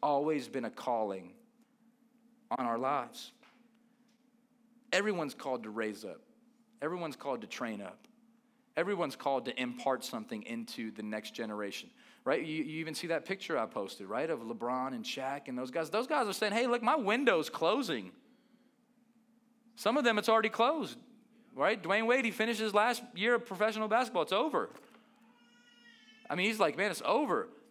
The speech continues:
I gotta raise up my son," <laughs> right? It's what it takes, y'all.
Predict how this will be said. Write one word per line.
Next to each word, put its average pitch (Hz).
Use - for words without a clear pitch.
I 254
gotta 311
raise 226
up 262
my 202
son," 262
<laughs> -
right? 208
It's -
what 285
it 196
takes, 277
y'all. 117